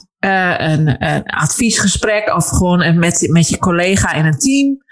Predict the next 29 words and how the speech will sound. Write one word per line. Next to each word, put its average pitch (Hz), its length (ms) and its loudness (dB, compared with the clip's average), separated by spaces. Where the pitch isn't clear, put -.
En 233 360 0
dan, 214 320 2
ehm, 180 520 2
het 208 120 0
duurt 339 200 0
misschien 285 280 0
maar 247 120 0
een 190 60 4
half 285 340 2
uurtje 330 280 0
of 277 60 -2
zo, 269 500 0
maar 240 120 0
na 247 100 0
het 220 120 0
half 294 280 0
uurtje 294 280 2
ben 226 120 2
je 208 120 4
compleet 247 540 0
uitgeput. 247 560 0
Dat 220 160 -2
je 254 80 0
denkt, 220 360 -2
"Wat 381 200 -2
is 349 140 2
hier 330 100 2
nou 226 200 2
gebeurd?" 196 680 0